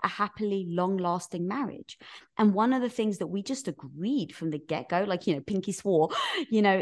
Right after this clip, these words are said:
is that we would always to be honest with each other, even if we thought that that honesty would hurt the other person's feelings, because we are sincerely coming to the table by saying that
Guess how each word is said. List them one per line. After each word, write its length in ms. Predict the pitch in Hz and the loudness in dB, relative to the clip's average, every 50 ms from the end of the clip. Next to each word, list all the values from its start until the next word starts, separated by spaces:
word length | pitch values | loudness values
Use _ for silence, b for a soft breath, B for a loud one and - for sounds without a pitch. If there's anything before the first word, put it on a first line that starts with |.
| - - | 2 4
is 240 | 214 208 208 208 190 | 6 6 6 6 6
that 180 | 220 202 190 - - | 4 4 4 2 0
we 160 | 185 202 214 | -2 -2 0
would 140 | 220 220 214 | 0 0 -2
always 340 | - - 208 208 208 208 190 | 0 0 0 2 2 0 -2
to 140 | - - 175 _ _ _ | -4 -12 -14 _ _ _
be 160 | - 208 208 - - | -8 -6 -6 -2 0
honest 400 | 175 185 269 311 294 - - _ _ _ _ _ _ _ - - | 2 2 2 2 0 -4 -16 _ _ _ _ _ _ _ -12 -8
with 140 | 190 180 160 | -8 -6 -6
each 180 | 151 139 - 160 | -8 -8 -8 -8
other, 220 | 151 147 147 - _ - | -8 -8 -8 -10 _ -4
even 240 | 208 214 208 214 196 | -4 -2 0 0 0
if 240 | 175 170 202 - - | 0 -2 -4 -6 -8
we 180 | 175 175 202 202 - _ | -6 -6 -6 -6 -6 _
thought 320 | - 240 185 151 185 - - - | -2 0 0 0 -2 -4 -4 -2
that 160 | 190 165 - | -2 -2 0
that 200 | 165 180 - - - | 0 -2 -2 -2 -2
honesty 400 | - 190 185 180 180 - - 175 | 0 0 0 0 -2 -4 -6 -6
would 140 | 156 170 - | -6 -6 -8
hurt 240 | - - 190 180 - | -6 -4 -4 -4 -4
the 100 | 185 - | -6 -8
other 200 | - 165 165 170 | -8 -8 -8 -10
person's 440 | - - 170 170 - - - 143 - | -10 -10 -10 -8 -8 -8 -8 -10 -10
feelings, 480 | - - 190 214 190 147 90 - - - B B B B B B B | -8 -8 -6 -6 -6 -6 -6 -8 -10 -12 B B B B B B B
because 320 | - 220 220 - 214 202 180 | 0 2 4 4 2 2 2
we 140 | 180 202 202 | 2 0 0
are 80 | 190 | 0
sincerely 640 | 185 - - 190 175 - - - 208 220 226 226 214 - | 0 -2 -4 -6 -4 -4 -2 0 0 0 0 -2 -6 -8
coming 420 | - - 190 180 175 156 160 233 302 277 - _ _ _ _ _ _ _ | -8 -4 -4 -2 0 0 -2 -2 -4 -6 -10 _ _ _ _ _ _ _
to 240 | - - 240 247 262 | -6 0 2 2 2
the 120 | 220 226 | 2 0
table 600 | 233 - - 202 185 190 170 - 156 165 226 262 _ _ _ _ _ _ _ _ _ - | -2 -2 -2 -2 -2 -2 -2 -2 -4 -4 -4 -8 _ _ _ _ _ _ _ _ _ 2
by 120 | 190 180 | 2 2
saying 420 | 185 - - - 226 226 226 233 226 | 2 2 2 4 4 6 6 4 2
that 160 | 214 - - | 0 -2 -2